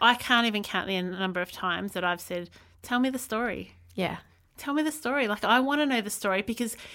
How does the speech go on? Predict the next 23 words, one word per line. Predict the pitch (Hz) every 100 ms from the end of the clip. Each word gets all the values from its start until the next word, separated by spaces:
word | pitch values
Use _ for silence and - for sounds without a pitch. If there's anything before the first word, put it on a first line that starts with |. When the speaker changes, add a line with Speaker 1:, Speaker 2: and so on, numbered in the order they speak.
| -
Speaker 1:
you | 233 240
verbalizing | 220 226 240 226 214 208 196
the | 185
story | - 185 180
is | 180
really | 180 175
important. | 170 - - 180 175 -
Speaker 2:
Yes. | 262 277 214 - - - -
Speaker 1:
Yeah, | - -
I | -
love | 175 170
it. | 175 - - -
Speaker 2:
Yeah. | 214 - 190 - - _ _ _ _ - _ - - - - - - - - _ _ _
Speaker 1:
What | 254
an | 311
episode. | 285 392 - 415 175 170 - - - -
Speaker 2:
Yeah. | 311 494 440 247 180 170 160 - - _
I've | - -
had | 185 185
tears | - 208 202
again. | 185 196 202 196 185 - - -
Speaker 1:
That's | - 370
okay. | 254 262 285